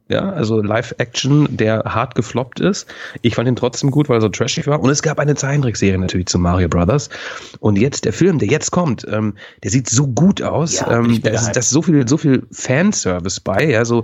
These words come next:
Speaker 1: Mario Kart, Zelda, alles, was man sich so vorstellen kann. Und, ähm, das wird, glaub ich, richtig gut. Das wird richtig gut, da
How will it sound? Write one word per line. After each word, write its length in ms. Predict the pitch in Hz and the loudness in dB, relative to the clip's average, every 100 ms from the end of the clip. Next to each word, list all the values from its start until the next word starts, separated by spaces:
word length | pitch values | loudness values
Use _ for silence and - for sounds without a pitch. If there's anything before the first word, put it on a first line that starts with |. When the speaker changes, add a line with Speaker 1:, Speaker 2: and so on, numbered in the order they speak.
| - - - | -4 -20 -4
Speaker 1:
Mario 400 | 104 101 113 104 | 0 0 2 0
Kart, 400 | - 101 101 98 | 0 -2 -2 0
Zelda, 380 | 110 104 104 101 | 0 2 2 2
alles, 240 | - 202 | 0 0
was 120 | 180 165 | 0 2
man 100 | 147 | 2
sich 100 | 139 | 2
so 80 | |
vorstellen 420 | 110 - 156 110 104 | 0 0 0 0 0
kann. 280 | 110 151 - _ _ _ | 0 -2 -4 _ _ _
Und, 360 | 107 110 - - | 0 0 -2 -2
ähm, 320 | 107 107 107 104 _ | 2 4 2 -2 _
das 220 | - - | -4 -2
wird, 80 | 107 | 0
glaub 120 | 104 | -2
ich, 120 | 92 - | -2 -6
richtig 260 | 90 90 | -6 -6
gut. 260 | 87 - - | -6 -6 -6
Das 160 | - 120 | -4 0
wird 120 | 151 | 2
richtig 240 | 147 147 - | 2 2 2
gut, 180 | 139 | 2
da 180 | 127 110 | 2 0